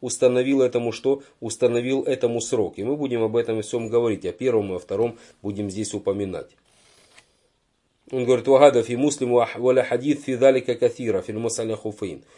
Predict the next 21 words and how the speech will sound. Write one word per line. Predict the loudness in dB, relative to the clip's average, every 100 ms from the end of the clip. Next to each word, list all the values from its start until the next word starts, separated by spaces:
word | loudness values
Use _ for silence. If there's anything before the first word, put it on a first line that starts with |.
| _ _ _ 6
Каля | 10 10
аль-имам | 8 4 4 4 4
Ахмад, | -4 -2 0 -2 -4 _ _ _
лейса | -2 4 4 6 2 2 -4
фи | -10
кальби | 2 4 4 2 -4
мин | -2 0
аль-масх | 2 4 2 0 -6
шей'ун | -2 2 2 2 -2 -4 -12 _ _
фихи | -4 0 2
арбауна | 2 2 4 4 4 2
хадитан | 2 -2 -2 -2 0
анин | -2 -2
наби, | 0 0 -2
саллаллаху | -2 -2 0 0 0
алейхи | 0 0
вассалям". | -4 -6 -8
То |
есть | -8 -6
он | -4
говорит: | -2 -4